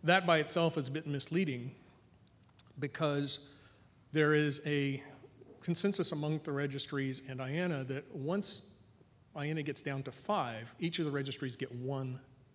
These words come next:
in one shot. They get their last one immediately, right? So there's really only seven. But depending on how and how you count and who you're talking to, you have to say there's twelve, because officially there's still twelve at iana.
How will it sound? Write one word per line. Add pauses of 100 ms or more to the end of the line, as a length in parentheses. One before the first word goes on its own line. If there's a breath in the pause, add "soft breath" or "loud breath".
(680)
in
one
shot. (800)
They
get
their
last
one
immediately, (200)
right? (400 loud breath)
So
there's
really
only
seven. (1800 soft breath)
But
depending
on
how
and (400)
how
you
count
and
who
you're
talking
to,
you
have
to
say
there's
twelve,
because
officially
there's
still
twelve
at
iana.